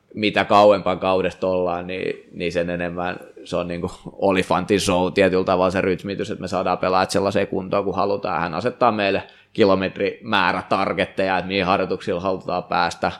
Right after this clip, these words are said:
vetää ensimmäiset osiot harjoituksissa, juoksuttaa poikia reenien jälkeen,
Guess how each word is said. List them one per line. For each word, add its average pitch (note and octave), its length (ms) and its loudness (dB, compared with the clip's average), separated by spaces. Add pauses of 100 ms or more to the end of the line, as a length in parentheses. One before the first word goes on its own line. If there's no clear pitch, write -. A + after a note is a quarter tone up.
vetää F2 340 0
ensimmäiset F2 480 -6
osiot F2 280 -6
harjoituksissa, F2 560 -4
juoksuttaa E2+ 440 -2
poikia F2+ 440 0
reenien F2 380 -2
jälkeen, F2 480 -4